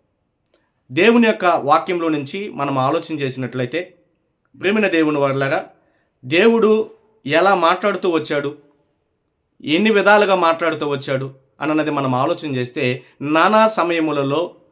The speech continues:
నానా విధములుగా దేవుడు మాట్లాడుతూ వచ్చాడు. మరింతకీ ఆయన ఎన్ని విధాలుగా ప్రజలతో మాట్లాడుతూ వచ్చాడు అన్నది మనము లేఖనాల్లో నుంచి ఆలోచన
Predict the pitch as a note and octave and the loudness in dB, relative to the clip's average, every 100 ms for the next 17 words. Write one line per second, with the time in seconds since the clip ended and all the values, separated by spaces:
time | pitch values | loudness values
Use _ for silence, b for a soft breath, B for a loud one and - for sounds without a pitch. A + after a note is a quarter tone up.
0 | _ C3 D3 E3+ F#3+ G3 F3 D#3 D3+ C#3 | _ -4 0 2 4 4 4 0 -2 -2
1 | B2 A2+ A2+ F#2+ - _ _ _ _ _ | -2 -2 -2 -4 -12 _ _ _ _ _
2 | _ - D#3 G3+ G#3+ F#3+ D#3 D#3+ D#3+ F3 | _ -4 0 2 2 2 2 0 0 -2
3 | D#3+ E3+ D3+ B2 - F2+ - D3 E3 F#3 | -2 -2 -4 -4 -8 -10 -10 -4 0 0
4 | B3+ A3+ F3+ F3 b b b D#3+ F#3+ E3+ | -2 -4 -4 -6 b b b 0 2 2
5 | D#3+ E3+ - _ - D#3+ A#3 A#3 A3 G#3+ | 2 0 -4 _ -6 0 2 2 4 4
6 | G#3 F#3+ G3 F#3+ - _ _ _ _ D3 | 2 2 0 -2 -12 _ _ _ _ -4
7 | D#3 G3+ F#3+ F3+ D#3+ D3+ D#3 D#3+ D3+ D3+ | -2 -2 -2 0 2 0 0 -4 -4 -4
8 | C#3 D#3 C#3+ D3 D3+ _ _ _ _ _ | -4 -2 -2 -4 -12 _ _ _ _ _
9 | _ _ _ _ D#3+ F#3+ F#3 E3 D3+ D3 | _ _ _ _ -2 0 0 0 -2 0
10 | D#3+ D#3 C#3+ D3 E3 E3+ D#3 C#3+ C3 C#3 | -2 0 2 0 0 -2 0 -2 -4 -4
11 | B2+ A#2+ C3+ E3 E3+ | -4 -2 0 0 -4